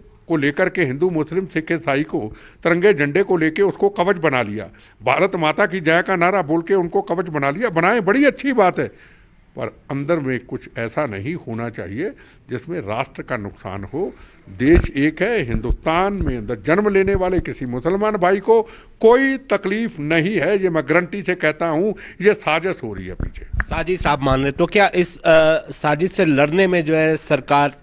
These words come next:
Speaker 2: फेल है, वो तंत्र फेल है? विपक्ष ने तो आज सवाल उठाए, सोनिया गांधी खुद आई थी प्रेस कॉन्फ्रेंस करने, सवाल पूछे हैं, गृह मंत्री का
Speaker 1: देखो,
Speaker 2: इस्तीफा
Speaker 1: एक,
Speaker 2: मांग
Speaker 1: एक
Speaker 2: रहे हैं।
Speaker 1: बात मेरी,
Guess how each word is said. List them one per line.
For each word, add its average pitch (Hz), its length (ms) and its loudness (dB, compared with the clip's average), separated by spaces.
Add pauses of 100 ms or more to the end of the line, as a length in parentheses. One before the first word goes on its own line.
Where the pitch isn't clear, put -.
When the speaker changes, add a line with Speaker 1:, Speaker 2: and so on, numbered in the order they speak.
Speaker 2:
फेल 180 380 2
है, 170 180 2 (320)
वो 123 200 -2
तंत्र 180 460 0
फेल 170 280 0
है? 165 200 2
विपक्ष 127 480 -2
ने 185 120 0
तो 170 100 -4
आज 160 160 6
सवाल 170 420 2
उठाए, 147 320 0
सोनिया 147 320 0
गांधी 143 260 -2
खुद 156 260 -2
आई 147 140 2
थी 143 200 -4 (280)
प्रेस 131 140 0
कॉन्फ्रेंस 135 480 0
करने, 123 420 0 (520)
सवाल 175 420 4
पूछे 135 380 -4
हैं, 135 240 -2
गृह 143 160 4
मंत्री 147 280 0
का 147 120 2
Speaker 1:
देखो, 139 100 -2
Speaker 2:
इस्तीफा 135 320 0
Speaker 1:
एक, - 60 -2
Speaker 2:
मांग 120 140 -6
Speaker 1:
एक 202 100 -2
Speaker 2:
रहे - 20 -8
हैं। - 80 -10
Speaker 1:
बात 147 200 -2
मेरी, 123 200 -2